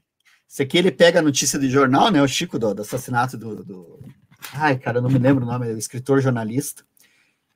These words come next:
E daí ele vai falar sobre essa questão, né? Que a vida de uma pessoa vale dez dólares, assim. E ele conta a questão dos executores e tal, e o cara que ele tá narrando a história é executado, né? E, bicho,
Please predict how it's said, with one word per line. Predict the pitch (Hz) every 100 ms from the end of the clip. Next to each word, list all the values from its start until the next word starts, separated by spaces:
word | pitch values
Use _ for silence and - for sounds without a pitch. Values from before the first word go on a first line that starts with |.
| _ -
E | 123
daí | 127 131
ele | 139
vai | 143
falar | 131 151
sobre | - 151
essa | 139
questão, | - 160 - 156
né? | 135
Que | 135
a |
vida | 123 131
de | 135
uma | 131 131
pessoa | 117 - 131 127 151 190 247 123
vale | 127 135
dez | 139 110 123 139 131
dólares, | 131 120 101 87 85
assim. | - 95 - _ _ _ _ _ _ _
E | 110
ele | 107 127
conta | 131 - 151 160 127 117
a | 92 85 80 - 92
questão | 131 135
dos | 135 127
executores | 131 139 135 139 - 127 147 156 131 107 104
e | 107
tal, | - 120 143
e | 135
o | 127
cara | 143 143
que | 143
ele | 131
tá | 123 131
narrando | 127 127 127
a |
história | 123 - 123 131
é | 143
executado, | 143 131 - - 131 131 113
né? | 87 - - _ _ _ _ _ _ -
E, | 110 107 104 113
bicho, | 131 160 196 - 113 90